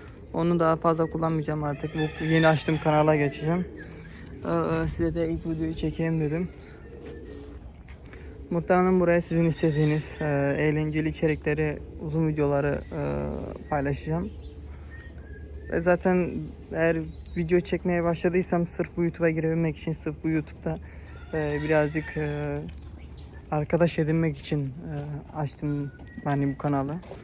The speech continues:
TikTok'ta videolarda, Instagram'da videolarda paylaşıyorsam hep bu yüzden. Da hani beni tanıyan zaten tanıyor. Tanımayanlar için ise ben Yusuf,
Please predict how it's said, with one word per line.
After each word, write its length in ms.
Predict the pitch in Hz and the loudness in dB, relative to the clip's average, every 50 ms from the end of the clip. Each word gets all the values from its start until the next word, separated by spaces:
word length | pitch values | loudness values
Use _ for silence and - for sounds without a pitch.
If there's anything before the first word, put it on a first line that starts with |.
| - - - - - - - - - - | -14 -14 -14 -14 -14 -14 -14 -12 -2 -2
TikTok'ta 500 | 170 147 - 160 151 151 - 156 147 147 | -2 0 0 0 -2 -2 -2 -2 -2 -2
videolarda, 600 | 143 143 147 143 143 143 139 131 143 143 156 160 - - - - - - - | -2 -2 -2 -2 -2 -2 -2 -2 -2 -4 -4 -6 -8 -10 -12 -12 -14 -12 -12
Instagram'da 800 | 147 131 - - 143 - 151 - - 160 156 151 156 151 147 151 | -10 -8 -6 -6 -6 -6 -8 -8 -6 -4 -2 -2 -2 -4 -4 -4
videolarda 400 | 156 151 156 151 147 151 143 143 139 - | -4 -4 -4 -2 -2 -2 -2 -2 -4 -4
paylaşıyorsam 560 | 147 143 151 147 - 165 156 156 - 165 156 | -2 -2 -2 -2 0 -2 -2 -2 -2 -2 -2
hep 200 | 147 143 - - | -4 -4 -4 -4
bu 40 | 147 | -4
yüzden. 260 | 143 139 - - - - - - - - - | -4 -4 -6 -8 -8 -8 -10 -14 -10 -4 -2
Da 220 | 170 170 175 - - - - - | 0 0 0 -4 -8 -12 -12 -8
hani 300 | - 165 156 156 156 151 - - 156 156 | -6 -4 -2 0 -2 -2 -4 -4 -2 0
beni 200 | 156 165 170 170 | 0 2 0 0
tanıyan 420 | - - 170 170 170 170 170 170 | 2 2 2 4 4 4 4 4
zaten 360 | 156 160 160 160 160 160 160 | 4 4 2 2 2 0 2
tanıyor. 360 | 139 160 147 151 151 160 175 | 2 2 0 2 2 0 0
Tanımayanlar 580 | 165 - 170 170 170 175 175 170 170 170 170 160 | 0 2 2 4 4 4 4 2 4 4 2 2
için 300 | 160 160 - - 160 156 | 2 0 0 0 0 0
ise 280 | 147 - - 170 170 - - - - - - - - - - - - - | 0 -2 -2 -4 -4 -6 -8 -14 -14 -16 -16 -14 -14 -14 -14 -14 -4 0
ben 140 | 160 165 170 | 2 2 4
Yusuf, 320 | 175 170 - - - 175 | 4 2 0 0 -2 -2